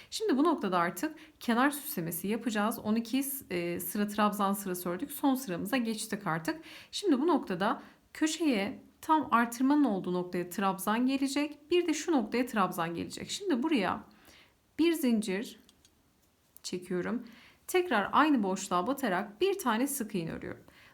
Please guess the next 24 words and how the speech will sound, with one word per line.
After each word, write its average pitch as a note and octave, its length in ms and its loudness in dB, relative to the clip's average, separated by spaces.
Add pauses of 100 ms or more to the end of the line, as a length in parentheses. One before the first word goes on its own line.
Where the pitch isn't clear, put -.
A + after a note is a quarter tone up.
(100)
Bu F4 60 -2
sık F4+ 240 -2
iğneden G#3+ 340 4
sonra G3+ 240 -4
tığımın C#4 400 4
başına A3+ 320 -2
doluyorum. G#3+ 580 0 (840)
Ve D4+ 60 2
şuradaki G#3+ 720 -2 (400)
bir C#4 240 4
zincirlik G3+ 600 2
boşluğa G#3+ 520 0
batarak, G3 600 -4 (140)
sıradaki G#3 480 -4
gelen E3+ 380 -2
bir B3 120 0
zincirlik F3 520 -4
boşluğa G#3+ 460 -2
batarak G#3+ 520 -4 (460)
beş E4 260 0
tane G3+ 260 0
ikili B3 260 -2
trabzan G#3 600 0
örüyorum. E3+ 420 -6